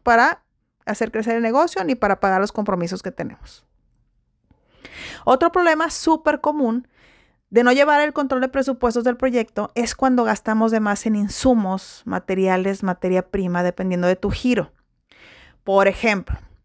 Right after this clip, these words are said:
consideremos una empresa que hace galletas y tiene un pedido grande. Ese pedido puede ser considerado como un proyecto, tiene su cotización y tiene sus cantidades de insumos que va a utilizar.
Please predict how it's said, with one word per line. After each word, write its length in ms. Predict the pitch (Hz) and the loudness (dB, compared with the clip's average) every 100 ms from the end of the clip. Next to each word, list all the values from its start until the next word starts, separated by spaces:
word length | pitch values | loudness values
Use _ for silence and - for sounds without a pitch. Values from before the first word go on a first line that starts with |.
| _ _ | _ _
consideremos 560 | 247 262 302 302 320 349 | 2 4 4 2 2 0
una 120 | 370 | -4
empresa 360 | 370 320 320 320 | 0 0 0 0
que 100 | 277 | -2
hace 220 | 240 262 | 0 0
galletas 640 | 226 190 156 - - - | 0 0 -6 -10 -20 -16
y 140 | - 247 | -6 -4
tiene 200 | 269 277 | 0 -2
un 80 | 311 | 2
pedido 360 | 269 240 233 | 2 6 4
grande. 520 | 214 196 170 143 - - _ _ _ - - - | 4 2 0 -6 -10 -20 _ _ _ -20 -20 -6
Ese 240 | 277 311 427 | 0 2 2
pedido 380 | - 320 311 311 | 2 4 2 2
puede 180 | 262 | 2
ser 160 | 262 254 | 2 0
considerado 480 | 254 254 208 185 196 | 0 0 2 2 2
como 220 | 202 196 | -2 -2
un 80 | 202 | -4
proyecto, 680 | - 233 339 392 _ - - _ 190 | 2 2 2 -2 _ -18 -18 _ -6
tiene 180 | 185 202 | -4 -2
su 140 | 240 | 0
cotización 720 | 269 269 302 339 - 262 294 | 0 0 0 0 2 2 2
y 140 | 220 220 | -6 -8
tiene 240 | 202 202 | -4 -4
sus 200 | - - | -6 -6
cantidades 600 | 226 202 202 180 180 190 | -4 -4 -2 0 2 0
de 80 | 196 | 0
insumos 600 | 190 - 262 220 214 - | -2 0 0 0 -4 -4
que 120 | 202 | -2
va 60 | 170 | -2
a 20 | |
utilizar. 680 | 170 190 214 294 302 - | -4 -6 -4 -2 -2 -4